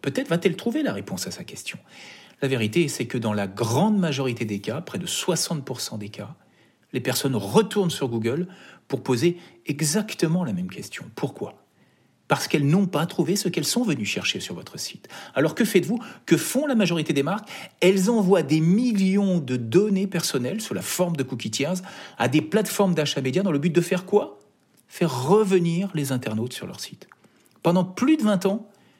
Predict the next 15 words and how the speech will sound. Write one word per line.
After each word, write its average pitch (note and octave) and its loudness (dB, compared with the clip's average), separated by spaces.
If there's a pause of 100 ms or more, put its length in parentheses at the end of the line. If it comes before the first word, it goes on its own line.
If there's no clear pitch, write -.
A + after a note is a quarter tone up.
(420)
le D3 6
saint C4+ 4
graal G#3+ 2
du F3+ 2
marketing F3 2
a E3 2
été C#3+ 0
délivrer C#3+ 0
le A2+ -2
bon A#2 0
message F3 -2 (540)
à - -10
la B2 -2
bonne F3+ 4
personne - -4